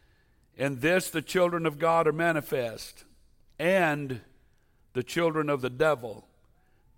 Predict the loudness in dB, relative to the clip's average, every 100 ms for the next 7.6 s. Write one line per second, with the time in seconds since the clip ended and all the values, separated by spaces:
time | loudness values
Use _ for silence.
0 | _ _ _ -4 -2 0 0 2 2 2
1 | -2 -8 -20 _ -10 -4 0 0 0 -2
2 | -2 0 2 2 0 -6 -4 -4 -4 -6
3 | -16 _ _ _ _ _ _ _ _ -4
4 | -4 -4 0 4 4 4 0 -4 -2 -4
5 | -6 -12 -20 _ _ _ _ _ _ _
6 | _ _ -8 -2 0 0 0 0 2 0
7 | 2 0 0 -4 -6